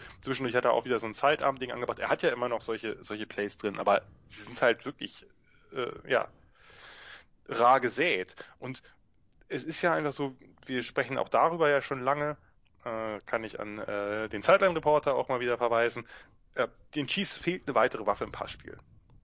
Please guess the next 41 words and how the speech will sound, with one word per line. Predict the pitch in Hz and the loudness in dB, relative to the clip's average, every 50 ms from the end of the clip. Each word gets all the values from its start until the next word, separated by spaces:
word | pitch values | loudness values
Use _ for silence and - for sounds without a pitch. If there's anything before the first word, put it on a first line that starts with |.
| _ - - | _ -16 -6
Ne, | - 135 175 175 | -2 -2 0 2
das, | 165 147 - - | 0 0 -2 -2
das | - - 131 - | -6 -8 -8 -6
ist | - 156 - - - - | -8 -12 -14 -14 -4 0
einfach, | 156 139 - 131 | 0 2 2 0
das | - - 107 | -2 -4 -8
ist | 127 165 - | -10 -4 -4
jetzt | 170 147 - | -4 -4 -2
schon | - 156 147 | -2 -2 2
lange | 143 139 143 147 143 | 2 2 2 2 0
so. | 131 135 | -2 -2
Mecole | 127 127 - - 127 113 107 | -4 -6 0 2 2 2 4
Hardman | 120 120 131 127 - 127 117 | 2 2 2 2 -2 -4 -6
hat | 113 113 - | -6 -8 -8
sich, | - 107 - - - - | -12 -14 -14 -14 -16 -10
als, | - - 120 - - - - - | -8 -6 -6 -6 -8 -14 -20 -16
sie | 110 110 | -8 -8
haben | 107 107 110 107 - | -8 -8 -8 -12 -6
nochmal | 120 123 139 160 170 156 | -2 -2 0 2 2 0
diesen, | 131 110 - - | 0 -4 -10 -14
auf | - - | -16 -16
diesen | - - 107 | -16 -20 -20
Speedster | - - - 196 - - 170 | -16 -10 -10 -10 -2 0 0
gesetzt, | 151 147 143 143 135 - | 2 2 2 2 4 4
der | 147 | 2
hat | 135 135 | 2 2
sich | 135 131 | 0 -4
nicht | 127 120 - - | -6 -6 -4 -2
durchgesetzt. | 135 131 123 - - 120 123 117 117 117 - - - | -2 -2 -2 -4 -4 0 2 2 2 0 -6 -16 -8
Sie | - 110 | -6 -2
haben, | 101 113 117 117 113 113 | -2 -2 -2 -2 -6 -6
äh, | - - 113 - - - | -6 -4 -4 -4 -4 -4
keinen | - 104 101 107 | -4 -4 -4 -4
Sammy | 104 - 101 101 101 | -4 -6 -4 -4 2
Watkins | 107 143 165 - - 156 143 131 - | 4 4 4 4 0 -4 -6 -6 -4
mehr. | 139 135 127 120 117 | 0 2 2 2 2
Man | 110 101 | 0 -4
könnte | - - - - | -12 -16 -14 -12
natürlich | 104 101 - 107 104 - | -12 -12 -10 -12 -14 -10
über | - - 95 95 | -6 -4 -4 -4
einen | - 87 87 90 | -4 -6 -12 -14